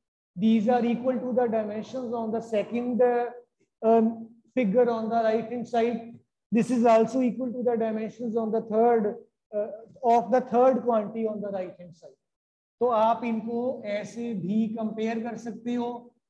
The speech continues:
और आप इनको ऐसे भी compare कर सकते हो, जो जो निकालना आप करते जाओ। अगर कहीं मुश्किल पड़ जाए, इसकी dimensions इसके बराबर होंगी, याद रखिएगा,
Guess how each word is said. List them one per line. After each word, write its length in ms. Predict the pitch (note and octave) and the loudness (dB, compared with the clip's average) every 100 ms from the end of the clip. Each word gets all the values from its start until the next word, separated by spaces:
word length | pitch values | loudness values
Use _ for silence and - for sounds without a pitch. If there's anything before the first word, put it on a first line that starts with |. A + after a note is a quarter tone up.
| _ _ - | _ _ -6
और 300 | G#3+ A3+ A3 | -2 0 2
आप 340 | G3+ G3+ G3+ | 2 0 -2
इनको 420 | F#3+ F3 G#3+ A3 | -6 -4 -6 -4
ऐसे 320 | F#3 - G#3+ | -6 -8 -6
भी 180 | F#3+ G3 | -2 -2
compare 480 | G3 F#3+ F#3+ G3 G3 | -2 -4 -4 -6 -6
कर 100 | G3 | -8
सकते 280 | - G3+ A#3+ | -12 -10 -4
हो, 60 | |
जो 200 | G#3 A#3+ | -2 0
जो 120 | B3+ C4+ | 2 0
निकालना 420 | - A3 G3+ G#3+ | -2 -4 -4 -6
आप 160 | G#3 G#3+ | -8 -8
करते 260 | F3+ F3+ | -10 -8
जाओ। 220 | E3 D3 - _ _ _ - | -10 -10 -14 _ _ _ -4
अगर 280 | A#3+ C#4 D#4 | 0 2 2
कहीं 220 | C4+ C#4 | 2 2
मुश्किल 400 | B3+ - C#4 C4+ | 0 -2 -2 -2
पड़ 160 | B3 A3 | -2 0
जाए, 540 | A3+ G#3+ E3+ - - _ _ _ _ _ _ _ A#3+ | 2 2 -2 -10 -20 _ _ _ _ _ _ _ -2
इसकी 380 | A#3+ - C#4 | -2 0 0
dimensions 600 | C4+ B3+ A#3 A#3 - C#4 B3+ | 0 0 0 -2 -2 -4 -2
इसके 280 | A3+ C4 | -2 -2
बराबर 420 | A#3+ G#3+ F#3+ F#3 A3 | 0 0 0 0 -2
होंगी, 580 | A#3 A3 B3+ - - _ _ _ _ _ G3 | -2 0 -2 -2 -10 _ _ _ _ _ -4
याद 360 | G3 F3+ F#3 | 0 2 2
रखिएगा, 840 | G3+ G3+ G#3+ A#3 A3+ A#3+ C4 - | -2 -4 -2 0 2 2 2 -6